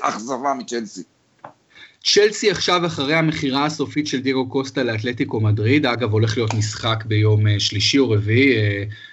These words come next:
Speaker 2: משחק בצ'מפיונס מאוד מעניין במדריד. אתה רואה את צ'לסי נותנת את המספרים ההתקפיים ש-, שידרשו מ-, מקבוצה שתלך לאליפות השנה?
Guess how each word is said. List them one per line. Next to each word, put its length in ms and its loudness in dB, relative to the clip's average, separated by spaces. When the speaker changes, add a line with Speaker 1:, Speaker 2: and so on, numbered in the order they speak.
Speaker 2:
משחק 260 -2
בצ'מפיונס 600 2
מאוד 220 2
מעניין 460 2
במדריד. 580 2
אתה 160 -2
רואה 200 4
את 80 0
צ'לסי 460 -2
נותנת 480 -2
את 120 -10
המספרים 560 -4
ההתקפיים 720 -2
ש-, 180 -4
שידרשו 880 2
מ-, 260 2
מקבוצה 520 -2
שתלך 560 -2
לאליפות 560 -2
השנה? 320 -2